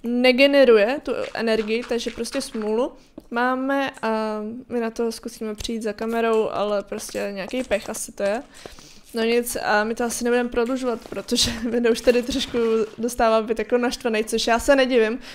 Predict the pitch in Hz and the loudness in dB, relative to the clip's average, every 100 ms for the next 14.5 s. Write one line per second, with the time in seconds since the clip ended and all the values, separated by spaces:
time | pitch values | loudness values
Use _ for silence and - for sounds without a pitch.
0 | - 240 226 233 226 - 240 247 233 202 | -4 -2 2 0 0 -4 -2 -4 0 0
1 | - 226 247 - - - - - - 240 | 2 0 0 -4 -20 -18 -16 -10 0 2
2 | 240 233 233 240 - - - - - 254 | 2 2 0 -6 -14 -10 -8 -8 -4 2
3 | 302 302 294 294 294 269 - 294 277 262 | 2 4 2 2 -2 -2 4 6 6 4
4 | - 233 233 226 220 285 302 311 - 285 | 2 2 4 2 0 0 2 2 2 -2
5 | 302 302 - - 302 294 285 277 277 330 | 0 -4 -6 -4 0 2 2 0 -4 0
6 | 311 269 247 - 285 285 - - - 233 | 2 2 0 2 2 2 -6 -4 0 2
7 | 226 - - 247 247 - 262 247 254 247 | 0 -2 -4 -4 -4 -8 -2 0 0 -2
8 | 226 214 269 330 320 320 - 277 - 247 | -4 -2 -2 -2 0 0 0 -6 -6 -6
9 | 240 240 233 - - - 240 - 214 220 | -4 -4 -6 -8 -8 -6 -8 -8 -10 -4
10 | 220 220 208 220 208 214 226 226 - - | -2 -2 -4 -4 -4 -6 -6 -8 -4 0
11 | 339 349 - - - - - - - 262 | 0 0 -18 -16 -14 -14 -16 -10 -2 0
12 | 262 277 226 247 302 330 339 320 311 302 | 0 -2 -2 2 2 2 -2 -4 0 0
13 | 285 294 277 262 240 240 233 233 214 214 | 0 0 0 0 -2 -2 -2 0 0 -2
14 | 247 233 269 311 330 | -4 4 4 6 4